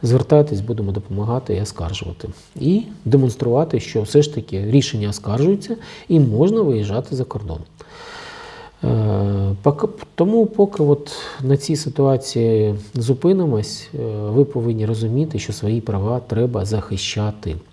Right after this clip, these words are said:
І всі ці дії прикордонників є незаконними. Д-, до речі, не договорив. Я сподіваюся, що Петро Олексійович все ж таки, е, приверне до цього увагу не тільки виграшем, е, в Вінницькому окружному адміністративному суді,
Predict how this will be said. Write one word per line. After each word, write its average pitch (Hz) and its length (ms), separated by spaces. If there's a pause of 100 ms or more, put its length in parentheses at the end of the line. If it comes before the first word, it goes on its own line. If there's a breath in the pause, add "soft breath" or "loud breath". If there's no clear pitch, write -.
(220)
І 110 100
всі 131 280
ці 110 420 (340 loud breath)
дії 117 300
прикордонників 120 760
є 110 140
незаконними. 104 720 (200)
Д-, 143 80
до 117 280
речі, 110 240
не 107 80
договорив. 131 540
Я 117 200
сподіваюся, 143 540
що 104 100
Петро - 220
Олексійович 107 400
все 110 100
ж - 100
таки, 107 260 (1300 loud breath)
е, 185 40 (380)
приверне 143 400
до 110 100
цього 110 300
увагу 127 460
не 120 120
тільки 160 520
виграшем, 123 600
е, - 280
в 113 460
Вінницькому 113 540
окружному 113 400
адміністративному 104 800
суді, 104 400